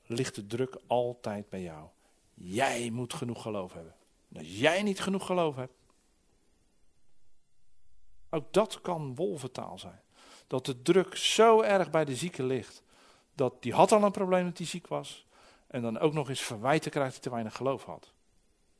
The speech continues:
Is dat de taal van de goede herder? Dat hij je slaat van: "Jij,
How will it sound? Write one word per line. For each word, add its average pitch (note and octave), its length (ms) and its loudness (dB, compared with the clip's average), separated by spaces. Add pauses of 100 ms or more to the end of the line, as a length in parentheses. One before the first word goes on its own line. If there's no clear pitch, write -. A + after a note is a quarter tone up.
(1160)
Is - 140 -4
dat A3 140 -4
de F#3+ 120 -6
taal A#3 260 -2
van F#3 100 -4
de F#3+ 60 -2
goede G3 240 -4
herder? F#3+ 300 -4 (560)
Dat C#3 160 -12
hij D3+ 100 -10
je C#3+ 60 -6
slaat D#3+ 480 -2
van: C3+ 180 -10
"Jij, D3+ 420 -2